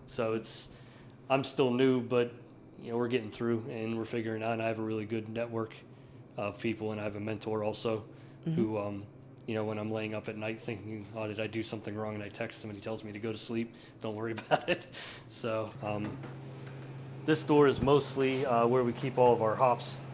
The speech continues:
Speaker 1: So we get them in bulk now. Uh, most home brewers will buy a pound at a time. We get anywhere from eleven to twenty-two pounds at a time.
Speaker 2: What is a hop?
Speaker 1: A hop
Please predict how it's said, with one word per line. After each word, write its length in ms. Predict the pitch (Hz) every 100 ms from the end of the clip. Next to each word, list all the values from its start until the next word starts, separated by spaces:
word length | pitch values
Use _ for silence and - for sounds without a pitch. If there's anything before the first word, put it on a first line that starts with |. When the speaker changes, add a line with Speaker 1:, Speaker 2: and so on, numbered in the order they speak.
| -
Speaker 1:
So 240 | - 123
we 120 | 123 131
get 180 | 135
them 140 | 135 120
in 80 | 113
bulk 300 | 131 127 131
now. 280 | 127 127 127 -
Uh, 160 | 107 110
most 260 | 120 117
home 160 | 127 117
brewers 300 | 120 123 113
will 80 | 110
buy 200 | 113 110
a 40 |
pound 300 | - 117 113
at 60 | 110
a 40 |
time. 320 | 110 113 113 113
We 100 | 113
get 200 | 117 117 - - - 120
anywhere 240 | 113 107
from 180 | - 107
eleven 300 | 110 110 107
to 100 | 101
twenty-two 400 | 113 110 107 110
pounds 300 | - 113 107
at 60 | 107
a 60 | 107
time. 280 | 113 113 113 -
Speaker 2:
What 140 | 233
is 100 | 233
a 80 | 226
hop? 260 | 190 185 - - - - -
Speaker 1:
A 60 |
hop 300 | 120 151 143